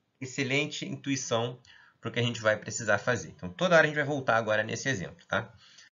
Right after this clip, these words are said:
Então, vamos analisar essa decomposição aqui. O que que é o traço da matriz? O traço, como a gente viu, é uma informação escalar desse tensor.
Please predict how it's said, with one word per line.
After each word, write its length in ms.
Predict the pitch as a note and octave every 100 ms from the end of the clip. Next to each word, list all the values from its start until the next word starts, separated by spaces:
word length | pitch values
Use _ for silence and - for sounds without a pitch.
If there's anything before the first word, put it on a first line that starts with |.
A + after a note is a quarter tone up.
| _ -
Então, 140 | E3
vamos 80 | G#3
analisar 520 | G3+ F#3+ E3+ E3 - D3+
essa 240 | C3+ D3+
decomposição 800 | C#3+ D3 D3 C#3 C#3 C3 B2+ A#2
aqui. 240 | A2+ -
O 500 | - _ _ _ _
que 140 | - A#3+
que 100 | A3
é 60 |
o 140 | G3 F#3+
traço 360 | C#3+ C3 C3
da 120 | A#2+ A#2+
matriz? 600 | A#2 A#2 F#2+ E2 - - _ _
O 80 | -
traço, 340 | C3+ F#3 G3+ G3
como 140 | E3+
a 20 |
gente 240 | D#3+ E3 D3
viu, 160 | D3
é 40 | E3+
uma 80 |
informação 460 | F3 F3 E3+ E3 E3+
escalar 640 | E3 - F#3+ F3 D3+ D#3+
desse 240 | A#2+ G#2+ -
tensor. 460 | G2 F#2+ - E2